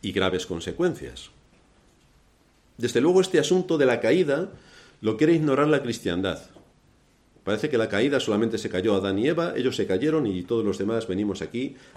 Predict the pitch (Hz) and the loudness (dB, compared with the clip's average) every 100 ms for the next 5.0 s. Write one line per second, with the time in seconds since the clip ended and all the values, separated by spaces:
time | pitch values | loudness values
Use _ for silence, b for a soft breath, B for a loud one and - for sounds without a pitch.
0 | - 156 180 156 113 90 135 165 165 151 | -6 -2 -2 0 -2 0 0 0 -4 -4
1 | 139 170 160 95 110 104 139 - - 170 | -4 -4 -4 -4 -6 -6 -8 -8 -6 -4
2 | 180 107 - 98 101 165 190 104 101 151 | -2 -4 -4 -6 -4 -8 -4 -4 -2 -4
3 | - 135 127 110 110 98 85 - 107 160 | 0 2 2 0 -2 -2 -4 -4 -2 -2
4 | 160 92 - 98 95 80 78 95 151 - | -4 -4 0 0 0 -4 -6 -4 -4 -8